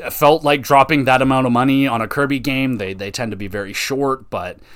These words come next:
yeah, I'm just a cheap fuck. That's basically it, but I enjoyed Pikmin three. If you could pick it up on sale, I would recommend giving it a shot. It's a really fun one. If you got someone to play it with, hell yeah, that would be a really good time. I like the game very much so,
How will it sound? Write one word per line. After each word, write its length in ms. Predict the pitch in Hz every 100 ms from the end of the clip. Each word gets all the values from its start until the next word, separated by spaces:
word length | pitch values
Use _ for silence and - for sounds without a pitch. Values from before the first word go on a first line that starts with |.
| - - - -
yeah, 340 | 185 175 170
I'm 80 | 160
just 180 | 180 156
a 60 |
cheap 220 | - 196
fuck. 260 | - 185 113
That's 200 | 131 -
basically 580 | 147 135 127 - 113 123
it, 200 | 139 -
but 260 | 101 98 - -
I 140 | 139 202
enjoyed 400 | 196 170 185 165
Pikmin 340 | 185 175 170
three. 240 | - 175 185
If 100 | 139
you 60 |
could 140 | - -
pick 180 | 160
it 60 | 170
up 180 | 165 156
on 160 | 139
sale, 560 | 117 - 147 160 175 160 110
I 140 | 113
would 200 | 113 101
recommend 600 | 123 127 120 131 123 101
giving 260 | 110 127 143
it 100 | 117
a 60 |
shot. 380 | 107 120 110 90
It's 140 | 101 110
a 40 |
really 240 | 104 120
fun 320 | 117 127 123 123
one. 260 | 123 127 - -
If 80 | -
you 40 |
got 220 | 120 117 -
someone 220 | 139 131
to 40 |
play 260 | 131 127 127
it 80 | 127
with, 360 | 127 127 - _ -
hell 280 | - 131 131
yeah, 280 | 123 123 120
that 160 | 113 110
would 100 | 104
be 80 |
a 80 | 107
really 260 | 101 117 123
good 220 | 117 107
time. 380 | 110 110 110 107 - -
I 140 | 117 139
like 240 | 131 123
the 80 | 117
game 260 | 107 113 110
very 240 | 110 107
much 280 | 104 117 -
so, 360 | 143 143 156